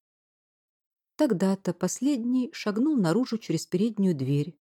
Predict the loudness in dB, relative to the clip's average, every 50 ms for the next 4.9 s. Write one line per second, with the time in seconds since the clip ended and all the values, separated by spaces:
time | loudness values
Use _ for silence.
0 | _ _ _ -4 -2 -2 -2 -4 -4 -4 -2 -2 0 2 2 0 0 -2 -4 -4
1 | -2 0 0 2 2 2 0 -4 -8 -10 -6 -2 0 2 2 0 0 -4 -2 0
2 | 0 0 0 -2 -4 -2 0 0 2 0 0 0 -2 -2 -2 0 -2 -2 -2 -4
3 | -6 -6 -8 -10 -8 -4 -2 0 0 0 0 -2 -4 -6 -6 -6 -10 -8 -2 0
4 | 0 2 2 0 0 0 0 0 0 0 0 -2 -2 -4 -4 -6 -8